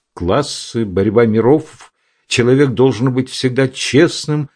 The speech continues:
к чему-то стремиться значительному. А к чему, никто толком не знает, не объяснит, все болтают общие слова. "Не знаю",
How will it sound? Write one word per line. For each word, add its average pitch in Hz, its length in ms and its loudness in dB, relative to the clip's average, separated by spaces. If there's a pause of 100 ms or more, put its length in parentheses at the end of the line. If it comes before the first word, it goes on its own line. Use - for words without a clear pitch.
(160)
к - 80 -20
чему-то 139 380 0
стремиться 139 800 0
значительному. 147 920 -2 (640)
А 101 120 -2
к - 80 -6
чему, 117 440 2
никто 92 440 -2
толком 104 460 -2
не 104 100 2
знает, 95 680 -2 (400)
не 139 220 4
объяснит, 170 840 0
все - 320 0
болтают 170 580 0 (100)
общие 170 560 2
слова. 110 640 -2 (2250)
"Не 104 260 0
знаю", 104 840 2